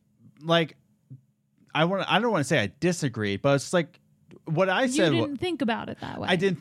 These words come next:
Speaker 1: Yeah, that's it. I didn't think about it. But i-, if story is subjective, right, and you just say that, like, "I didn't agree where the story went," that, that's not your story then.
Speaker 2: Yeah.
Speaker 1: I,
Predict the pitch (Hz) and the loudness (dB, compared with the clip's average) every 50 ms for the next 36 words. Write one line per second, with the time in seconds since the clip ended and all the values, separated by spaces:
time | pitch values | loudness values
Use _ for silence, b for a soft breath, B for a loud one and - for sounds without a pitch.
0 | - - 151 156 139 120 85 131 143 139 - - 131 110 82 101 113 117 147 123 | -6 -2 0 2 2 2 2 0 0 0 2 2 2 2 4 2 2 4 2 2
1 | 113 - 170 139 123 104 95 90 B B B B B _ 208 214 202 170 139 208 | 2 2 2 2 4 2 2 2 B B B B B _ -2 -2 -2 -4 -4 -4
2 | 220 196 - 214 226 220 - - 339 381 403 370 277 - - 147 123 - 147 143 | -2 -2 -2 -2 -2 -2 -2 0 2 2 2 2 2 0 0 -2 0 0 0 0
3 | - - 113 98 87 - 113 117 131 - - 135 135 151 190 180 202 160 - - | 2 0 0 -2 0 2 2 2 2 2 2 2 4 2 2 2 2 0 0 0
4 | 185 180 175 165 151 135 127 127 120 117 - - 143 151 156 151 151 139 127 113 | 0 0 0 0 0 -2 -2 -2 -2 -4 -2 -2 0 0 0 0 -2 -2 -2 0
5 | 117 123 120 117 107 101 92 104 110 101 92 92 - - 147 139 127 113 101 87 | 2 2 4 4 4 2 2 2 2 2 0 -2 -2 -2 0 2 2 2 2 0
6 | 90 80 73 - - _ _ _ _ _ _ _ _ - - - 180 170 - 170 | -2 -4 -6 -8 -14 _ _ _ _ _ _ _ _ -8 -4 -2 -2 -2 -4 -8
7 | 143 - 190 175 214 214 - - 175 180 185 190 - - - 151 165 175 147 - | -6 -2 2 2 2 2 0 -2 0 0 0 0 0 -2 -2 0 0 0 0 2
8 | - 208 226 240 180 113 101 92 87 64 64 - - - 247 269 269 247 - - | 0 2 2 2 2 0 -2 -4 -6 -10 -12 -14 -10 -6 -4 -2 -2 -2 -4 -8
9 | 226 - - _ - - 226 269 294 302 277 | -12 -14 -10 _ -2 0 2 2 2 0 0